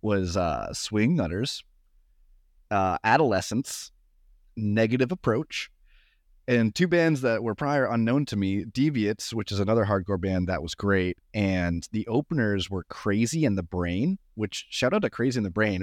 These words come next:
one of the best, like, bands I've seen open. They were great. I got to talk to the, the, the vocalist outside for a second. He was really down to earth and, like, very nice. We talked about Mischief Brew for a time 'cause he was from, uh, Jersey,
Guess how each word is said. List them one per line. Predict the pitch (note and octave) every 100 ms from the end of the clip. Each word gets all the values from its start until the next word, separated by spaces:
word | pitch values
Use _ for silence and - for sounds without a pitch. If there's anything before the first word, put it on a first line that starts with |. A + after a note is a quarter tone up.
| -
one | F#2+ G2 B2
of | C3
the | F#2+ D#2+ - _ _
best, | - C3+ A2 - - _ G2+
like, | G#2 F2 _
bands | G#2 F#2 F2+ E2+
I've | F2 F2+
seen | - F2
open. | F2 F2+ E2+ C#2+ - F#2
They | G2+ F#2+
were | E2+ D2+
great. | - - G#2 B2 - - - - -
I |
got | G#2+
to | G2
talk | - F#2+ -
to | G2
the, | F#2 E2+ D#2+ B1+
the, | F2+ - -
the | E2
vocalist | E2 F#2+ - G#2+ G2+ -
outside | F2 - E2+ F#2 G#2+
for | G#2
a |
second. | G2+ G#2+ A#2 G#2+
He | F#2
was | F#2 F#2
really | F2
down | D#2 F#2 F#2
to |
earth | D#2+ F2 G2 E2+
and, |
like, | D#2+ D#2+ D#2 - _ _ - -
very | G2 E2+
nice. | F2 G2+ -
We |
talked | F#2+ F#2
about | F2+ D2+
Mischief | E2+ E2 - F2+
Brew | F#2 F2+
for | G2 F#2
a |
time | G#2+ G2 G#2+
'cause | - F2+
he | - F2
was | E2+
from, | - F#2 E2+ E2+ -
uh, | F2+ E2
Jersey, | E2+ F2+ F2 F#2 G2+